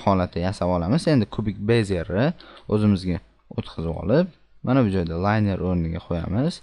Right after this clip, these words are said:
Saqlab, endi elementimizni ko'ramiz, qanday holatda ishlayapti? Mana shu holatda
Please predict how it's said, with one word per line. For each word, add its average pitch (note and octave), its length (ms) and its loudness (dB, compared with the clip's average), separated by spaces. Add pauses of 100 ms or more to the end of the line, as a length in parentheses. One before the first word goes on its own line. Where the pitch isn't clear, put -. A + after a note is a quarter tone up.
(640)
Saqlab, A#2 420 0 (240)
endi C#3+ 240 4
elementimizni G2 760 0
ko'ramiz, G2 420 2 (600)
qanday A2+ 300 4
holatda G#2+ 400 -2
ishlayapti? - 400 -6 (220)
Mana D3 180 6
shu - 120 -8
holatda G2+ 420 2